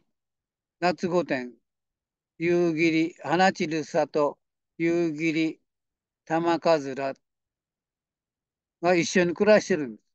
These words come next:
花散る里の夏御殿。夏御殿だけでも、<laughs> 大きいですから、あの、別に一緒の部屋に暮らしてるわけじゃないんですよね。えー、夏御殿に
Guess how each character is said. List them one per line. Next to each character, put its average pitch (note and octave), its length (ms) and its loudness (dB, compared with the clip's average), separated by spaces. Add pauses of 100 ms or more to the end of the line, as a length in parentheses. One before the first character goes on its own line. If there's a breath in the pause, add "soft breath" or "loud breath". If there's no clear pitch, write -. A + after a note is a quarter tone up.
花 D#3+ 260 2
散 D3 160 -4
る B2+ 240 -8 (180)
里 C#3+ 360 -6
の D3 300 -2 (380)
夏 E3 300 0
御 D#3 140 0
殿。 A2+ 360 -10 (680)
夏 G#3+ 240 2
御 B3 140 4
殿 F#3+ 280 4 (280)
だ E3+ 160 2
け F#3+ 80 0
で F3 80 -2
も、 C#3+ 360 -4 (100)
<laughs> - 520 -6 (640)
大 F3 180 6
き D3 140 -2
い B2+ 40 0
で A#2+ 140 -4
す - 100 -18
か B2 140 -10
ら、 C#3 280 2 (540)
あ C3+ 220 0
の、 A#2+ 680 -6
別 D3+ 200 -2
に C3+ 120 0
一 C#3 180 -2
緒 - 40 4
の C#3+ 80 0
部 G3+ 60 4
屋 G#3+ 180 4
に A#2+ 160 -6
暮 C#3+ 200 -8
ら B2+ 80 -4
し - 80 -12
て C#3 80 -6
る B2+ 100 -8
わ A#2 80 -6
け A2+ 120 -12
じ A#2 80 -10
ゃ A2 60 -8
な A2+ 160 -8
い A2+ 100 -6
ん G2+ 60 -8
で G#2 140 -20
す - 120 -20
よ - 100 -20
ね。 D3 180 -12 (680)
え C3+ 480 0
ー、 B2+ 40 -4
夏 C#3+ 280 -2
御 C3 140 -8
殿 A#2 180 -12
に A2 200 -20